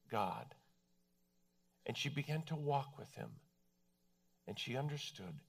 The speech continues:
that her life was not her own. And three years later, she puts four hundred dollars on my desk to go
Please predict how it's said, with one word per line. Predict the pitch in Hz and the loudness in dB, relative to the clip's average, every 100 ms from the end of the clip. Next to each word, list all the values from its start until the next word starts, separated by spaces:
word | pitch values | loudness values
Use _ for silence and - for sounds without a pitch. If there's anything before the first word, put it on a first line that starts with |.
| _ _ _ | _ _ _
that | 110 | -4
her | 98 98 | -2 0
life | 85 - 190 - - _ _ | 0 -2 -4 -10 -20 _ _
was | - - | -12 -8
not | 92 87 | -6 -6
her | 92 85 | -6 -6
own. | - - _ _ _ _ _ _ _ _ _ _ _ _ _ _ _ _ _ _ - - | -8 -12 _ _ _ _ _ _ _ _ _ _ _ _ _ _ _ _ _ _ -8 -2
And | 123 | -2
three | - 190 | 0 4
years | 202 175 | 4 4
later, | 143 123 107 107 | 2 0 0 -4
she | - - | -4 -2
puts | - - 139 - - - _ - - | -2 0 0 -2 -14 -20 _ -14 0
four | 170 190 | 4 4
hundred | 180 208 143 | 4 -2 0
dollars | 143 127 131 127 - - - - | 2 2 0 -2 -8 -18 -20 -14
on | 120 120 | -8 0
my | 151 | 2
desk | 156 - - - - - - - _ _ _ _ _ _ _ _ - | 2 -2 -10 -12 -16 -20 -20 -20 _ _ _ _ _ _ _ _ -2
to | 156 | 0
go | 147 165 175 | 6 6 6